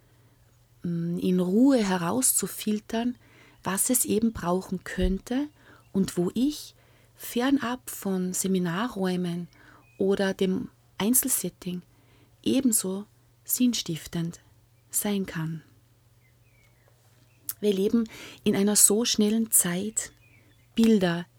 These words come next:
bewegte Bilder flattern uns oft nur so um die Ohren und um die Augen.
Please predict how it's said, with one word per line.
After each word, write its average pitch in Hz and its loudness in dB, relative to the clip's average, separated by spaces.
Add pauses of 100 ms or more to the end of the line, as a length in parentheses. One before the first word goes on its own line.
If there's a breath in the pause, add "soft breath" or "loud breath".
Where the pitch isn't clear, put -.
(160)
bewegte 208 0
Bilder 170 -2 (380 loud breath)
flattern 202 -2
uns 208 0 (260 loud breath)
oft - -6
nur 220 4
so 202 2 (380 soft breath)
um 170 -2
die - -10
Ohren 208 0 (420)
und 269 4 (100)
um 233 0
die 254 -2
Augen. 214 -6